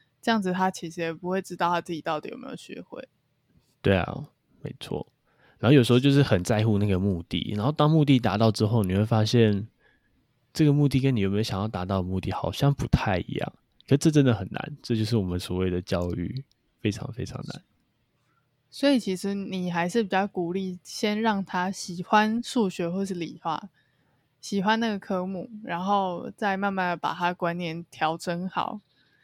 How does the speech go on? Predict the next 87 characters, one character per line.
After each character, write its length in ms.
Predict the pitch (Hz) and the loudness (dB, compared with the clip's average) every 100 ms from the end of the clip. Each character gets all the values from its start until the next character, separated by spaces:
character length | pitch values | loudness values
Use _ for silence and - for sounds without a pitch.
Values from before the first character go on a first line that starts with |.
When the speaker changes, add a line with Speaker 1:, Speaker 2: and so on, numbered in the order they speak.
| _ _ _ _ | _ _ _ _
Speaker 1:
他 160 | 220 208 | -2 0
的 140 | 185 | -2
成 220 | - 160 | -6 -8
绩 120 | 175 | -6
自 120 | 170 156 | -6 -8
然 120 | 156 | -8
就 120 | - | -10
会 100 | 170 | -10
上 220 | - - - | -12 -12 -14
来。 120 | - 202 | -14 -8
只 140 | 196 | -6
是 120 | 208 | -4
这 140 | 214 214 | 0 0
一 60 | |
段 240 | 214 214 202 | 0 0 -2
时 180 | 180 170 | -6 -6
间 220 | 185 190 | -6 -4
可 140 | 196 | -8
能 140 | 160 170 | -8 -4
会 200 | 190 190 | -4 -4
需 160 | 185 | -2
要 180 | 185 180 | -2 -2
一 120 | 180 | -4
年 260 | 170 - - | -8 -8 -8
两 240 | - - - | -8 -8 -12
年 220 | - - | -18 -12
这 60 | 170 | -8
样 160 | - 180 | -8 -12
子。 140 | - _ - - | -20 _ -8 -2
Speaker 2:
嗯， 240 | 95 85 - - | -2 -2 -10 4
有 140 | 123 170 | 8 10
可 120 | 123 | 8
能 100 | 95 | 4
一 80 | 95 | 6
辈 160 | 107 | 6
子 160 | 95 90 | 4 -2
都 60 | |
达 160 | 92 - | -2 -4
不 100 | - | -4
到 120 | - | -2
啊， 120 | 58 - 165 _ - | -2 -2 -10 _ -2
因 80 | |
为 60 | 143 | 0
他 120 | - | 0
本 200 | - 87 | 0 2
身 100 | 101 | 2
就 80 | 110 | 2
不 140 | 110 | 2
喜 120 | 117 87 | 0 0
欢 140 | 90 | 0
理 80 | 85 | -2
化 160 | 87 | -4
跟 160 | 90 92 | -2 -2
数 180 | - 92 | -2 -6
学 180 | - - | -4 -6
啊。 200 | - - _ _ | -6 -10 _ _
像 140 | - 151 | 4 8
我 120 | 135 | 10
有 60 | 104 | 10
遇 100 | 117 | 8
到 180 | 117 | 6
一 80 | 113 | 6
些 140 | 110 107 | 4 4
学 140 | 95 | 2
生， 100 | 98 | 2
他 100 | 110 | 4
如 80 | 110 | 4
果 100 | 95 | 4
真 120 | 104 | 2
的 80 | 95 | 0
不 100 | 107 | 0
喜 80 | - | 0
欢 100 | 90 | 0
理 60 | |
化 100 | 95 | 0
数 140 | 95 101 | 0 -2
学， 100 | 90 | -2
我 60 | |
就 100 | 101 | -2
说 140 | 113 120 | 0 0
：“你 80 | 104 | 0
赶 140 | 101 | 0
快 60 | 117 | 2
去 100 | 127 | 2
找 180 | 87 | 2
一 40 | |
个 120 | 90 | 2